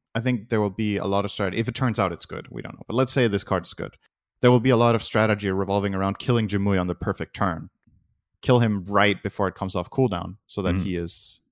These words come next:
Speaker 1: dead the turn that he could use it. Then you delay this ramp up that blue can do. So
Speaker 2: It's
Speaker 1: that's,
Speaker 2: actually,
Speaker 1: I think it's cool.
Speaker 2: it's a similar
Speaker 1: It's good.
Speaker 2: mechanic to, they actually put it for Finger of Death on Lion,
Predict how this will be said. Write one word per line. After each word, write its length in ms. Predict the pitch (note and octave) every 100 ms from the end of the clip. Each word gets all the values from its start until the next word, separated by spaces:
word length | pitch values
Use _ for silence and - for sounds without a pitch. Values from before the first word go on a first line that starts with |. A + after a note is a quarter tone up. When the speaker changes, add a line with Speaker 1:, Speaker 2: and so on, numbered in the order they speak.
| -
Speaker 1:
dead 340 | G2 E2+ E2 -
the 60 |
turn 300 | F#2 G2 F#2
that 100 | F2
he 100 | G2+
could 160 | - F2
use 220 | F#2 F2
it. 140 | F2+ -
Then 120 | F#2
you 80 | F#2
delay 400 | F#2 F#2 F#2+ F#2
this 260 | F2 F2+ -
ramp 260 | F2+ F2 -
up 160 | - -
that 200 | F2+ -
blue 160 | F#2+ F2
can 160 | -
do. 100 | -
So 300 | F#2+ - -
Speaker 2:
It's 80 | F#2
Speaker 1:
that's, 20 |
Speaker 2:
actually, 800 | D#3 D#3+ F3+ D3 B2+ A#2 G#2+ - -
Speaker 1:
I 40 | -
think 120 | G2
it's 80 | -
cool. 240 | - - _ A#2+
Speaker 2:
it's 120 | -
a 60 |
similar 300 | - F3 E3
Speaker 1:
It's 60 | D3
good. 80 | B2+
Speaker 2:
mechanic 340 | C#3 C3 B2+ -
to, 240 | B2 G#2+ A#2+
they 160 | A#2+ A#2
actually 260 | A#2 B2+
put 180 | - A#2+
it 140 | G#2
for 160 | - A2+
Finger 320 | - B2 A2
of 160 | F#2 F#2+
Death 240 | G#2 -
on 100 | G2+
Lion, 460 | F2 G2 F#2+ D#2+